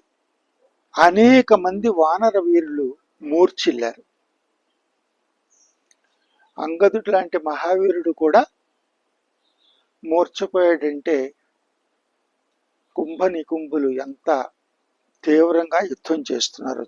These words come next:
చూడండి. ఆ తర్వాత ఎప్పుడైతే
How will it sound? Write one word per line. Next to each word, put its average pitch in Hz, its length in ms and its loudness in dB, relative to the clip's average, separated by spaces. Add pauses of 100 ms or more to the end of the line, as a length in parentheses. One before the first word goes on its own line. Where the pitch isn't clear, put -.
చూడండి. - 360 -18 (2250)
ఆ - 120 0 (100)
తర్వాత 165 420 2 (1900)
ఎప్పుడైతే 190 680 6